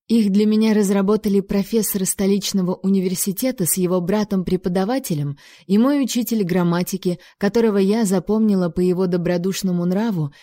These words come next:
и умению объяснять так, что зевалось в разы меньше, чем на уроках преподавателя иностранных языков.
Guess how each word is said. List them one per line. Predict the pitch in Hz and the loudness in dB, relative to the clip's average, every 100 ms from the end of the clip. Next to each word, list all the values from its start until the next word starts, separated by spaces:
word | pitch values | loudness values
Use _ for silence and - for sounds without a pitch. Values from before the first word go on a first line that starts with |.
| _ - | _ 0
и | 202 | 2
умению | 226 247 240 220 214 | 4 4 4 2 2
объяснять | 185 185 196 202 196 185 - | 0 0 0 0 -2 -2 -8
так, | 254 247 - _ _ | -8 -8 -18 _ _
что | - 214 | -2 0
зевалось | 196 208 220 220 202 | 2 2 2 2 0
в | 185 | 0
разы | 202 202 190 202 | 0 2 2 2
меньше, | 208 254 240 - | 2 0 -2 -4
чем | 156 190 190 | -4 -2 0
на | 185 180 | 2 2
уроках | 180 220 180 - - | 0 -2 -6 -10 -4
преподавателя | 185 180 165 170 190 202 190 170 165 | -4 -2 -2 0 0 -2 -2 -2 -2
иностранных | 165 165 - 175 170 165 - | -2 -4 -4 -2 -2 -4 -6
языков. | 160 156 156 147 147 | -6 -8 -10 -12 -14